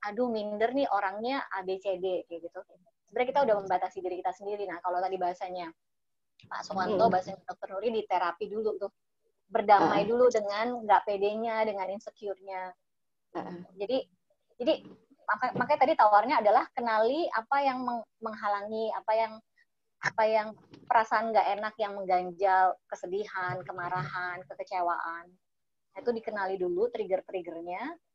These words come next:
Speaker 1: kemudian triggernya itu tuh dibuang, di let go. Setelah itu kita bisa ciptakan kemungkinan baru buat diri kita. Kalau kita udah berpikir nggak bisa, ya nggak bisa. Ketika kita bilang, "Saya bisa," ya bisa. Minimal bisa dicoba. Kalaupun gagal,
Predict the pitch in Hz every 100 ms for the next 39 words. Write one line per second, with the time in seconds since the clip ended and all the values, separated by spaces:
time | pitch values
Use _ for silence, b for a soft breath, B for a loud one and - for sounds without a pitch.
0 | _ _ _ 202 190 185 196 247 240 180
1 | 180 180 175 226 220 185 180 170 160 160
2 | _ 180 175 170 - - 165 160 - -
3 | - - _ 196 180 - 277 254 285 220
4 | 233 - 214 _ - 233 269 277 _ _
5 | _ _ _ 202 202 202 202 185 180 214
6 | 233 180 180 180 185 190 - 165 - _
7 | _ _ _ - 208 208 220 208 202 220
8 | 220 208 214 202 202 180 196 320 - -
9 | 180 175 170 240 226 170 - - - 175
10 | - 185 180 180 185 180 185 175 185 302
11 | - - - 196 160 214 220 - 208 214
12 | 269 233 240 196 196 190 180 - _ _
13 | _ _ _ 202 196 190 196 185 170 226
14 | 320